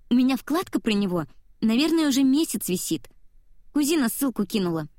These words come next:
Его называют кромешником. Говорят, он порождение дикой охоты. Охотится на детей и подростков. И за последние годы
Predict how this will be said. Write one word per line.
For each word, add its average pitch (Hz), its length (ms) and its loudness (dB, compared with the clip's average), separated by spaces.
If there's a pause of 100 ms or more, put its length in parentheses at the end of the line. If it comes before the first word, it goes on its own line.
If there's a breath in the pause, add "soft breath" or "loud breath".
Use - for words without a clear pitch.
(480)
Его 226 240 2
называют 269 480 2
кромешником. 247 760 0 (640 soft breath)
Говорят, 214 680 0
он 269 240 2
порождение 226 640 2
дикой 220 380 0
охоты. 214 460 -4 (580)
Охотится 277 540 -2
на 226 100 2
детей 214 320 0
и - 20 -4
подростков. 226 720 -4 (520)
И 226 80 2
за 196 120 0
последние 214 600 0
годы 220 440 0